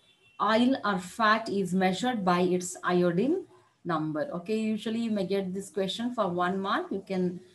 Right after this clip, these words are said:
give this particular answer. It may be defined as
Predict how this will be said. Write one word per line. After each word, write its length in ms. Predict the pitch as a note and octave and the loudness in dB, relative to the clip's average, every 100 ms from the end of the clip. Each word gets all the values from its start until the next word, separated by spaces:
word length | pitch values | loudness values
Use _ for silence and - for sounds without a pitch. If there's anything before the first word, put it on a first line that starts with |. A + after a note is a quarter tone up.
| _ _ _ | _ _ _
give 200 | G#3+ F#3+ | -4 -4
this 160 | G3+ - | -4 -4
particular 340 | F#3 F3+ F#3+ | -6 -2 -4
answer. 540 | F3 D3+ D#3+ - C3+ - _ _ | -2 -4 -8 -8 -8 -8 _ _
It 100 | - | -2
may 120 | B3 C#4+ | 2 4
be 120 | C#4+ | 4
defined 440 | C4+ C4+ D#4+ D#4 - | 2 2 2 2 4
as 440 | - F3+ G#3+ - | 4 4 0 -8